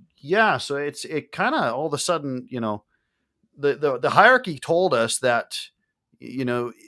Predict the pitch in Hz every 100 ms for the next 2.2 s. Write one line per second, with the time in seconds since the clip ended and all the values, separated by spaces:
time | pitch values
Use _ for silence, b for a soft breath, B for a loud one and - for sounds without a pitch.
0 | - 160 139 147 139 147 147 143 147 123
1 | 123 143 135 131 139 - - 147 143 113
2 | 98